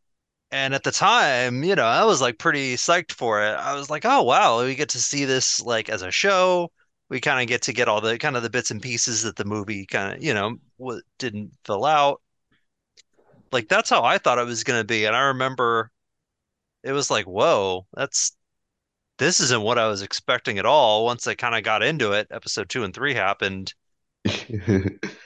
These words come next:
Speaker 1: And I'm like, "What?" Uh, and I didn't know how to feel initially about it. But I think as I, like, kinda finished it up, um,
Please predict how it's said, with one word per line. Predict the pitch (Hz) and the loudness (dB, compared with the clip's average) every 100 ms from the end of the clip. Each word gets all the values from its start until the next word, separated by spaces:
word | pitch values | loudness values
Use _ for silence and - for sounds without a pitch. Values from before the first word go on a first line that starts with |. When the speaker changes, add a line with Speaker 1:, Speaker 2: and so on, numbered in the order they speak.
| - _ - | -20 _ -8
Speaker 1:
And | 131 | -2
I'm | 120 120 | -2 -2
like, | 110 104 | -4 -4
"What?" | 120 143 131 | 0 0 0
Uh, | 127 131 127 - | -2 -8 -10 -8
and | 151 151 | -2 2
I | |
didn't | 196 185 | 4 4
know | 180 | 6
how | 180 | 6
to | 139 | 4
feel | - 170 175 147 127 | 0 0 4 4 4
initially | 107 123 131 151 139 107 107 | 0 0 0 2 2 0 0
about | 107 101 107 113 | 0 0 2 2
it. | 101 98 - - _ _ _ _ _ _ _ _ _ _ _ | 2 -2 -6 -20 _ _ _ _ _ _ _ _ _ _ _
But | 147 | 2
I | 135 | 4
think | 135 165 | 0 0
as | 160 151 | 2 4
I, | 165 143 139 | 4 2 0
like, | 139 113 | -4 -4
kinda | - 143 | -2 -2
finished | 123 160 165 - | 0 0 0 0
it | 117 123 | 0 2
up, | 160 113 - _ _ _ _ _ _ _ _ _ _ _ _ _ - | 4 2 -2 _ _ _ _ _ _ _ _ _ _ _ _ _ -8
um, | 139 123 120 117 113 110 101 98 - | -4 0 2 2 0 -2 -10 -20 -20